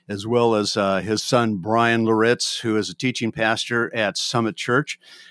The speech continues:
Uh, these guys, uh, Brian has been a friend for quite a number of years, and Crawford and I, uh, have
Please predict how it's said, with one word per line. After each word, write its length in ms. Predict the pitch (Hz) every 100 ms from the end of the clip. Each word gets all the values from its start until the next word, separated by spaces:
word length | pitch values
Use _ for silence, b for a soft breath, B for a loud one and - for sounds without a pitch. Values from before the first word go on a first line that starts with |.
| B -
Uh, 280 | 95 92 90
these 180 | 107 110
guys, 380 | 113 104 - 117
uh, 120 | 101
Brian 280 | 87 104 101
has 120 | -
been 120 | 98
a 60 | 95
friend 360 | - 101 101 95
for 400 | - 95 95 87
quite 180 | - 101
a 60 | 95
number 200 | 95 95
of 100 | 92
years, 440 | 110 151 139 - _ -
and 200 | 95 92
Crawford 460 | - 107 - 107
and 160 | 98 95
I, 240 | 98 98
uh, 160 | 95 92
have 280 | 98 87